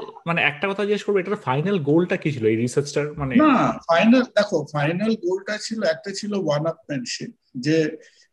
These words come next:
Speaker 2: আহ, তুমি প্রমাণ করছো, like, whatever area you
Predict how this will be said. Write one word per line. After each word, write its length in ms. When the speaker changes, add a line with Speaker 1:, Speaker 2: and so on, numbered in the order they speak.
Speaker 2:
আহ, 180
তুমি 260
প্রমাণ 420
করছো, 380
like, 380
whatever 440
area 540
you 180